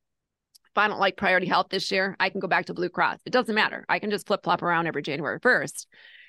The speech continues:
Same with employer coverage, right? You've got two or three options from the employer. If you screw up, you can't hurt yourself too much. You can just go back to another plan the next year when it's the enrollment time. Medicare is not like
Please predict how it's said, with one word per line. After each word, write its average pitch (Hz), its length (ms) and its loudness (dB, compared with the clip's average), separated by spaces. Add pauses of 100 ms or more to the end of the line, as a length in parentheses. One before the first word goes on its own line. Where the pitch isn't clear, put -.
(140)
Same 220 240 0
with 220 100 2
employer 277 360 2
coverage, - 600 -4 (140)
right? 190 280 2
You've 190 160 0
got 196 260 2 (220)
two 240 160 -2
or 214 80 4
three 202 220 2
options 196 500 0
from 170 160 -6
the 175 100 -2
employer. 175 540 2 (720)
If 254 180 0
you 226 60 0
screw 220 400 -4
up, 240 160 0
you 170 80 -4
can't 240 220 -2
hurt 214 200 -2
yourself 170 320 -2
too 180 160 -6
much. 190 360 2
You 180 40 -4
can 190 120 0
just - 80 -14
go 180 80 -2
back 170 240 0
to 220 80 -6
another 165 240 -2
plan 165 240 -2
the 165 80 -4
next 160 260 -4
year 160 80 0
when 156 140 -4
it's - 100 -12
the 139 80 -6
enrollment 170 420 0
time. - 320 -4 (440)
Medicare 247 360 0
is 262 140 -6
not 226 220 -4
like 185 220 -4